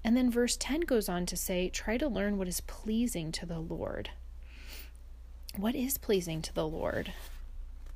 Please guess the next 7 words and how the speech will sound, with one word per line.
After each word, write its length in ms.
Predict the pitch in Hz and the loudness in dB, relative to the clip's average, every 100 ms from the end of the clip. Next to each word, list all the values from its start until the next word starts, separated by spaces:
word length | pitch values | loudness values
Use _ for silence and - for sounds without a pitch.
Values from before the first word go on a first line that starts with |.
| - - - - | -10 -10 -8 -2
We 160 | 196 | -2
can 260 | - 190 180 | 0 0 0
look 200 | 175 180 | 0 -2
at 100 | - | -2
the 80 | 175 | -4
Ten 300 | - - 175 | -4 -4 -4
Commandments. 1040 | 180 175 285 294 294 294 294 - - | -2 2 4 4 4 4 2 2 2